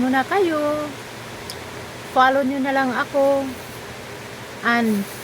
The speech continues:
panoorin nyo na lang mga video ko kahit pangit ang mga video ko. <laughs> Joke lang yun guys. Ano ba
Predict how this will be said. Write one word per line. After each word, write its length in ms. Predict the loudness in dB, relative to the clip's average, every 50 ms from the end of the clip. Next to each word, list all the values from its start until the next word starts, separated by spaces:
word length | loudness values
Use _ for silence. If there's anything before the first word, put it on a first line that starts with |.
| -12 -12 -12 -12 -12 -12 -12 -14 -2 4
panoorin 480 | 4 6 6 6 6 6 6 6 6 6
nyo 140 | 6 4 4
na 140 | 4 6 6
lang 160 | 6 4 4 2
mga 180 | 2 2 4 4 4 2 4 4
video 340 | 4 4 4 4 0 0 0 4
ko 240 | 6 6 6 6
kahit 200 | 4 2 0 0 0 -2 2
pangit 400 | 2 4 4 2 0 -4 -4 -4
ang 160 | -2 -2 0
mga 160 | 0 0 0
video 400 | 0 0 0 0 0 0 -2 0
ko. 100 | 2 2 2 2 0 -6 -10 -12 -12 -12 -12 -12 -12 -12 -12 -12 -12 -12 -12 -12 -10 -8 -8 -8 -6
<laughs> 840 | -8 -8 -8 -8 -12 -12 -12 -10 -8 -8 -8 -8 -10 -12 -2 2 4
Joke 160 | 4 4 4
lang 160 | 2 2 2
yun 240 | 0 0 -2 0 2
guys. 560 | 6 6 6 6 6 4 0 -2 -8 -14 -16 -16 -16 -16 -16 -12 -10 -8
Ano 40 | -6
ba 100 | -4 -2